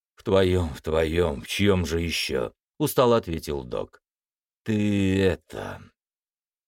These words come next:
Парень, если пить хочешь, могу дать. Вода у меня хорошая,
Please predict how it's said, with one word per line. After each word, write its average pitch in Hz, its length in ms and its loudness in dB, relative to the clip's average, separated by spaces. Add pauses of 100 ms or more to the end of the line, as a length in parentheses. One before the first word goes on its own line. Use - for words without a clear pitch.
Парень, 71 440 -4 (640)
если 107 380 2
пить 120 320 -4
хочешь, - 580 -6
могу 92 380 2
дать. 62 440 -6 (320)
Вода 107 280 6
у - 20 4
меня 104 240 2
хорошая, 107 720 -6